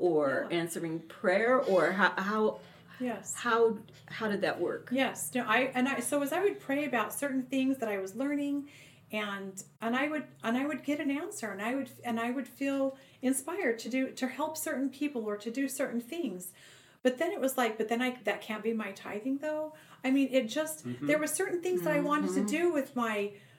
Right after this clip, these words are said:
Speaker 2: with my life and in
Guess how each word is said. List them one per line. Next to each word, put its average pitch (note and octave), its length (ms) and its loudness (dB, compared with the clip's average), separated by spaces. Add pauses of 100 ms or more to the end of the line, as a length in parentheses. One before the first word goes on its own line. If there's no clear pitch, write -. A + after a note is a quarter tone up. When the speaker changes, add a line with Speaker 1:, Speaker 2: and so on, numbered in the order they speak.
(280)
Speaker 2:
with B3+ 280 2
my A#3 160 4
life A3+ 640 -2
and G#3+ 420 -4 (100)
in A3 260 -6